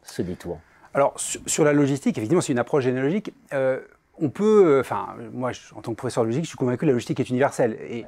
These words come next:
Speaker 2: et qu'il y a des problèmes logistiques, quels que soient les contextes qu'on, qu'on rencontre. Cela étant, la logistique,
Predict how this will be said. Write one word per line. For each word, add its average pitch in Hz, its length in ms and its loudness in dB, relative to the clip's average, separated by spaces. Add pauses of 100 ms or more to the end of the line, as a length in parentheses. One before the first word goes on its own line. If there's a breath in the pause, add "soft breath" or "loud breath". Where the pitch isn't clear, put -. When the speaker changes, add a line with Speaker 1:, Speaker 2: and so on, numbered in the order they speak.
(400 loud breath)
Speaker 2:
et 113 100 -8
qu'il - 200 0
y - 20 4
a - 20 4
des 131 60 4
problèmes 127 220 0
logistiques, 127 480 -4
quels 139 120 2
que 135 120 -4
soient - 140 0
les - 80 2
contextes 135 420 -2
qu'on, 117 240 -10
qu'on 113 140 -8
rencontre. - 400 -10 (640 loud breath)
Cela 143 280 6
étant, 202 480 4
la 131 140 4
logistique, 131 680 2